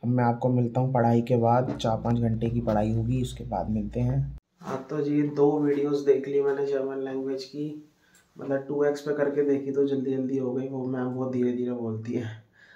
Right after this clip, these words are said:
तो मैं टू एक्स पे भी उनकी सारी समझ जाता हूँ क्या बोल रही हैं। तो भाई अब लग रही थी भूख, तो लेना पड़ा हमें एक break छोटा सा। उस break में अब हम बना रहे हैं आलू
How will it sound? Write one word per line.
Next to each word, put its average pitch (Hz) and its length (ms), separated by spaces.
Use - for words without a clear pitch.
तो 139 80
मैं 131 120
टू 135 220
एक्स 127 160
पे 139 80
भी 131 160
उनकी 127 220
सारी 123 320
समझ 120 360
जाता 113 240
हूँ 113 120
क्या 113 160
बोल 113 280
रही 110 180
हैं। 120 200
तो 113 100
भाई 123 200
अब 127 120
लग 127 220
रही 127 100
थी 131 200
भूख, 120 340
तो 131 80
लेना 120 280
पड़ा 123 200
हमें 120 240
एक 120 220
break 139 280
छोटा 139 280
सा। 151 440
उस 113 140
break 123 320
में 127 100
अब 123 100
हम 123 180
बना 120 280
रहे 120 160
हैं 135 640
आलू 131 880